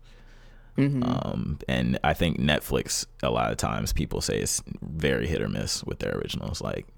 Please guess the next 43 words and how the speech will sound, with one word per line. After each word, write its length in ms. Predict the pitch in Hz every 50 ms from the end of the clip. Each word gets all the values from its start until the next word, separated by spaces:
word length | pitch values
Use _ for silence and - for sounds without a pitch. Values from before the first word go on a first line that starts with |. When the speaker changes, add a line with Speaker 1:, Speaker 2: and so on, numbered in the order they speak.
| - - - - - -
Speaker 1:
Mm-hmm. 300 | 143 143 151 151 156 156
Speaker 2:
it's 140 | 143 135 135
either 160 | 80 71 60
really 240 | 62 65 69 65 62
good 260 | 65 67 67 64 62
or 60 | 67 -
just 360 | - - - - - - -
trash. 420 | - - 53 52 - - - - - -
Like, 300 | - - 64 64 - - 131 117 - - - 170 160 143 110 - - - -
<laughs> 500 | - - - - - - - - - -
so, 360 | - - 80 65 64 62 69 - - - -
um, 380 | 64 65 62 64 65 - 85 -
it's, 160 | 104 120 127
I 220 | 131 - 104 113
think 160 | - 143 147 143
it's 100 | 131 -
gonna 140 | 131 117
be 140 | 110 95 80
interesting 440 | 80 85 82 87 76 - 69 71 69
to 60 | 71 69
see 160 | - 78 71
how 180 | 73 58 67
this 200 | 62 60 65 - -
unfolds, 520 | 64 65 - - - 62 69 67 67 65 -
how 140 | - 71 69
many 320 | 67 67 69 71 71 71 - - - - - - - - - - -
more 220 | - 76 76 76 71
sales 600 | - - 80 69 69 69 71 69 73 78 - -
this, 300 | - 76 67 - - -
this 280 | - - 71 69 -
makes, 540 | 67 67 65 69 69 - - - - - - - - - -
um, 500 | 62 64 60 52 67 58 64 69 71 - - - - - - - -
or 140 | 78 71
how 100 | 85 85
many 160 | 78 78 73 67
more 220 | 62 69 69 57
subscriptions 600 | - 78 69 - - 80 71 - - 65 64 69
this 140 | - 65 73 -
gets 220 | 64 65 - -
to 120 | - -
H 160 | 60 - - -
B 140 | - 52
O. 220 | 57 60 65 78